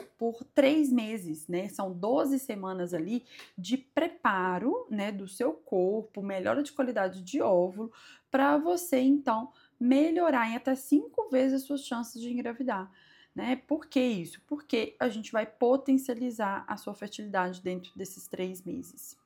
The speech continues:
tá certo? E o homem, gente, é a mesma coisa, porque apesar do homem ter, é,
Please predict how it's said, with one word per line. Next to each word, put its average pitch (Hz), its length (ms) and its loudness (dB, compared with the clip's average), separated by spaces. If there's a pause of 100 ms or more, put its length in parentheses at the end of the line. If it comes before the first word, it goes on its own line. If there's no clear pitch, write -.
(140)
tá 165 80 -10
certo? 233 420 -2 (1120)
E 247 80 8
o 254 120 8
homem, 220 360 6
gente, 180 300 -6
é 202 40 2
a 208 100 4
mesma 214 420 -4
coisa, 175 420 2 (420)
porque 220 520 -2 (180)
apesar 220 540 2
do 254 120 2
homem 185 440 -4
ter, 175 280 0 (420)
é, 175 840 2